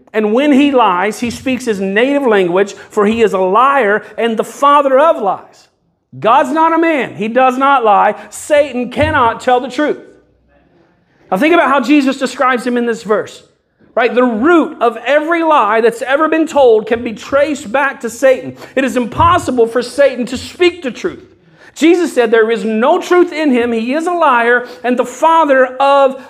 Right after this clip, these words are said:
lies." Now look, this is gonna be a strong statement, but I want you to hear me. When we embrace ungodly beliefs, we are aligning ourselves with Satan.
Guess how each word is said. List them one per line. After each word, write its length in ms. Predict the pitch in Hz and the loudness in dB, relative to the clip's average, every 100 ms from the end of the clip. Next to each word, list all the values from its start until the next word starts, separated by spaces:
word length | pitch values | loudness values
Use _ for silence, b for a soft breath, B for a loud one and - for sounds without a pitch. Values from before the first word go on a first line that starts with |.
| - | 0
lies." 640 | 269 339 311 190 - - _ _ _ _ | 2 4 2 0 -8 -20 _ _ _ _
Now 60 | 196 | -4
look, 160 | 233 | -2
this 160 | 262 285 | -2 -4
is 80 | 294 | 0
gonna 180 | 311 302 | 2 4
be 120 | 285 | 2
a 40 | |
strong 360 | 277 285 285 262 | 2 0 0 0
statement, 440 | - 262 185 185 | 0 0 2 -2
but 100 | 208 | 0
I 40 | 220 | 0
want 220 | 269 269 | 0 -2
you 100 | 269 | -2
to 140 | 240 | 0
hear 160 | 262 254 | 0 -2
me. 100 | 156 B | -4 B
When 240 | 220 226 208 | 0 2 2
we 220 | 285 339 | 2 2
embrace 560 | 349 285 311 226 185 - | 2 2 2 2 -2 -4
ungodly 560 | 240 294 294 294 294 294 | 0 0 2 2 2 0
beliefs, 420 | 269 269 240 - | 0 -2 -4 -4
we 160 | 240 254 | -2 0
are 180 | 226 208 | 0 2
aligning 640 | 214 202 226 294 330 339 | 2 2 2 2 2 0
ourselves 560 | 311 - 311 262 202 | -2 -2 0 0 0
with 120 | 202 196 | -8 -8
Satan. 440 | 208 170 107 | -10 -12 -14